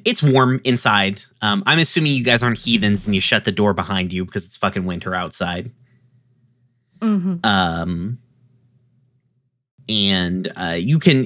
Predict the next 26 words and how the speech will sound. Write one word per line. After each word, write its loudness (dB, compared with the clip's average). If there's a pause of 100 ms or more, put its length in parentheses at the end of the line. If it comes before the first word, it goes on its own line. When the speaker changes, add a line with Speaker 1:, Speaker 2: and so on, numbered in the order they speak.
Speaker 1:
hear 0
from 2
inside 2
the -4
kitchen -2
that -2
there's -2
somebody 0
moving 0
around. 0
Um, -4 (1900)
Kiki, 2
you 6
can 0
smell, 0 (220)
you 2
can 2
smell 2
gas, 0
but -2
not, 2
like, 0
in 0
a 0
s-, -2 (240)
like, 0